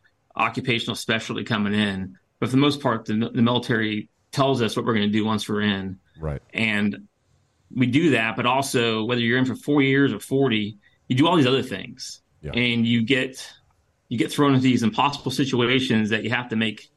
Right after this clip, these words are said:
Speaker 1: make happen. So we come out of it knowing that we can basically do anything.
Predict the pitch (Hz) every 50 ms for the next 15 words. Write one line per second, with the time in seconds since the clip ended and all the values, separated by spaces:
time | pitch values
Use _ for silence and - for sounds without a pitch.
0 | _ _ _ _ - 107 - - 139 131 135 135 147 113 - 127 120 117 - 147
1 | 143 143 143 156 139 113 113 117 110 110 - 135 123 113 117 120 123 117 110 104
2 | 113 117 - 131 120 117 - - - 170 180 - 127 120 113 104 107 123 120 -
3 | - - - -